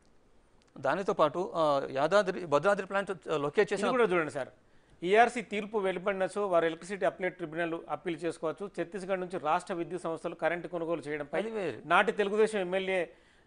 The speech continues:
Speaker 2: శ్రీ రేవంత్ రెడ్డి గారు తెలంగాణ ఈఆర్సీకి తగిన అభ్యంతరాలు తెలియజేయడం జరిగిందని ఇక్కడ ఆరోపణ చేస్తున్నాడు. ఆయన ఆక్షేపణలు పరిగణలోకి తీసుకున్న తర్వాత
Speaker 1: లేదు,
Speaker 2: తెలంగాణ
Speaker 1: ఏ
Speaker 2: విద్యుత్
Speaker 1: ప్లాంట్,
Speaker 2: సంస్థలు
Speaker 1: ఏ ప్లాంట్
Speaker 2: ప్రతిపాదనలు
Speaker 1: గురించి చెప్తున్నాడు అన్నది క్లియర్గా లేదు. జనరల్గా కామెంట్స్ ఇస్తున్నారు అందులో, కానీ ఏ ప్లాంట్ గురించి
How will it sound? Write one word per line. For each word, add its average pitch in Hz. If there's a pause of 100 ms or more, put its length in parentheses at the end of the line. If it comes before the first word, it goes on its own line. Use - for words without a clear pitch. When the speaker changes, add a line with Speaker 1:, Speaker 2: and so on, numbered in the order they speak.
(140)
Speaker 2:
శ్రీ 196
రేవంత్ 190
రెడ్డి 180
గారు 180
తెలంగాణ 180
ఈఆర్సీకి 170
తగిన 165
అభ్యంతరాలు 170
తెలియజేయడం 156
జరిగిందని 147
ఇక్కడ 165
ఆరోపణ 165
చేస్తున్నాడు. 123 (960)
ఆయన 180
ఆక్షేపణలు 208
పరిగణలోకి 185
తీసుకున్న 175
తర్వాత 170
Speaker 1:
లేదు, 175
Speaker 2:
తెలంగాణ 175
Speaker 1:
ఏ 180
Speaker 2:
విద్యుత్ 180
Speaker 1:
ప్లాంట్, 185
Speaker 2:
సంస్థలు 196
Speaker 1:
ఏ -
ప్లాంట్ 170
Speaker 2:
ప్రతిపాదనలు 180
Speaker 1:
గురించి 190
చెప్తున్నాడు 190
అన్నది 196
క్లియర్గా 175
లేదు. 123 (600)
జనరల్గా 123
కామెంట్స్ 180
ఇస్తున్నారు 160
అందులో, 143
కానీ 131
ఏ 131
ప్లాంట్ 175
గురించి 175